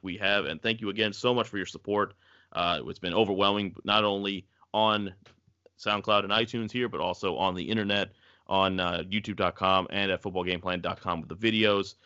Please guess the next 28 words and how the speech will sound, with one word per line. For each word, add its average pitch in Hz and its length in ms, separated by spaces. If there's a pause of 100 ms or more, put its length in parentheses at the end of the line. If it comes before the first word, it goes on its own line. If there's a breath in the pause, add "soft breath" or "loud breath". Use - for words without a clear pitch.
(300 soft breath)
Uh, - 160
thank 104 240
you 95 60
so 98 120
much 95 160
for 90 100
watching 87 380
those. 92 440 (320)
And 90 200
again, 113 320
if 95 120
you 98 100
haven't 123 240
pre-ordered 117 480
the 110 80
Go-Go 107 420
Offense 104 440
yet, 110 240 (160)
you 90 120
can 95 120
do 107 140
that 104 160
at 92 60
football 104 280
game 98 240
plan 95 260
dot 92 220
com. 95 360